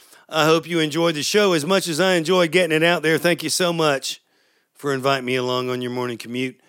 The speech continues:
or your stogie and your bourbon on the back porch.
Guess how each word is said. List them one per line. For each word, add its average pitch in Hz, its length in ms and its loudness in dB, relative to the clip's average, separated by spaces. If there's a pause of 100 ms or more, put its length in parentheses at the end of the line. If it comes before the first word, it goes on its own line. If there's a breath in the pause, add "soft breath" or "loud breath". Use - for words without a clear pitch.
(840 soft breath)
or 147 140 -4
your 131 120 -6
stogie 143 500 0
and 107 80 -6
your 98 100 -12
bourbon 95 360 -10
on 90 100 -16
the 85 60 -20
back 73 320 -18
porch. - 680 -16